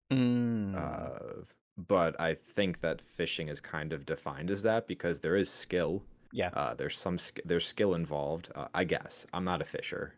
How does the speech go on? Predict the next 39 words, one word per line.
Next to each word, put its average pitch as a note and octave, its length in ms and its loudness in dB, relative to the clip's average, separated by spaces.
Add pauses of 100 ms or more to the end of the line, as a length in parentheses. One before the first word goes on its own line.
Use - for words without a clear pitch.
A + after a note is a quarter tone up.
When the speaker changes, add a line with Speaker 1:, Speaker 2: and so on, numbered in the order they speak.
Speaker 2:
I E2 100 -2
don't D2+ 160 -2
really C#2+ 220 -6
know. - 640 2
<laughs> C#3 200 6 (580)
But, A2 180 10
Speaker 1:
<laughs> - 0 -
Speaker 2:
um, D#2+ 600 0 (500)
but G2 140 10
yeah. G#2 220 6 (100)
So D#2+ 520 2
I E2+ 120 4
do E2 240 2
think D#2+ 320 -4
that, D2+ 220 0
uh, C2 420 -4 (260)
no, G2+ 160 6
it's, F2+ 220 2
it's, - 320 0
it's E2+ 160 -6
good. - 340 -2
Yeah, C#2 220 0
I D2 60 -2
think D2+ 220 -6
it's D2 160 -10
an D2 100 -4
interesting, C#2+ 680 -6
it's - 140 -6
an F#2+ 80 2
interesting F2+ 320 -2
way E2 100 2
to D2 80 -2
look E2 240 2
at C#2+ 220 -2
it C#2+ 120 -6
because D2 580 -6 (680)
stereo-, D#2 460 4 (580)
uh, D2 160 0
normally E2+ 580 2